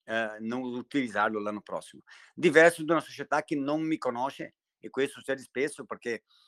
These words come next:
non che io voglio uscire da Arzignano, ma sono più di dieci, dodici anni che finisce l'anno e io non sento un'offerta per cambiare squadra. Mai una società mi ha cercato di dire: "Marzio, eh, vuoi venire a giocare qui?"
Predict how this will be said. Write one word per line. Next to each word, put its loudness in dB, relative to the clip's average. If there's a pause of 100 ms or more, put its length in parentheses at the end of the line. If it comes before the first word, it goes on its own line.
(360)
non 4
che -8
io 4
voglio 0
uscire -4
da 2
Arzignano, -4
ma -4
sono -6
più -6
di -8
dieci, 0
dodici -6
anni -6 (100)
che 0 (640)
finisce -2
l'anno 2
e -2
io -2
non -8
sento -12
un'offerta 0 (320)
per -4
cambiare -2
squadra. -8
Mai 2
una -8
società -8
mi -10
ha -16
cercato -10
di -20
dire: -14 (280)
"Marzio, 0
eh, 0
vuoi -2
venire -8
a -14
giocare -6
qui?" -20